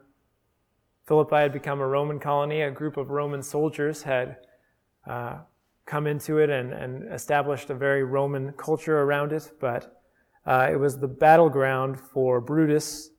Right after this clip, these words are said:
Uh, Brutus made his last stand against Octavian and Mark Antony. And so Philippi had this very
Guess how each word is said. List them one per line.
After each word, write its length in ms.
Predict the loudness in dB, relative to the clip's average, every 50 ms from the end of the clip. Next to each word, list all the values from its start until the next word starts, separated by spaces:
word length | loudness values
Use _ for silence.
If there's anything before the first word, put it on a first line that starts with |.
| _
Uh, 340 | -6 -4 -2 -2 -2 -4 -6
Brutus 320 | -8 -8 -6 -6 -6 -6 -4
made 140 | -6 -6
his 120 | -4 -4 -4
last 300 | -2 -2 -2 -4 -8 -12
stand 320 | -10 -10 -8 -8 -8 -8
against 520 | -10 -8 -8 -10 -10 -10 -12 -16 -20 _ _ _ _ _ _ _ _ _ _ _ _ _ -6
Octavian 680 | -6 -6 0 2 4 4 4 2 0 0 0 0 -2
and 300 | -6 -8 -8 -8 -8 -4
Mark 220 | -4 -4 -4 -2 0
Antony. 480 | 0 0 0 0 0 0 0 -2 -4 -8 -14 -20 -20 -20 _ -20 -20 _ _ _
And 160 | -8 -8 -8
so 260 | -2 0 2 2 2
Philippi 800 | 2 0 0 2 2 2 2 2 2 4 4 4 2 0 -2 -4
had 320 | -6 -2 -2 -2 -2 -2 -4
this 200 | -6 -6 -6 -10
very 680 | -6 -4 -2 0 0 0 0 0 -2 -4 -4 -6 -10